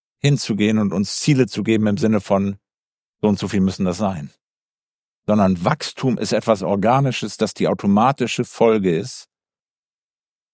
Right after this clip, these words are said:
von einer gelebten Reich Gottes Kultur.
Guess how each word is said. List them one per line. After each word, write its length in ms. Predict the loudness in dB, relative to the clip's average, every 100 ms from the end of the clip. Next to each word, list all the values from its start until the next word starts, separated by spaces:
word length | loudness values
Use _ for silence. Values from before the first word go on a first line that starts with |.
| _ _ _
von 160 | -4 0
einer 560 | 2 2 2 0 -4 _ _ _ _ _ _ _ _ _ _ _ _ _ 0
gelebten 800 | 4 6 4 2 -4 -2 -2 -4 _ 0
Reich 300 | 0 0 -2
Gottes 380 | -2 -2 -12 -10
Kultur. 520 | -12 -10 -12 -12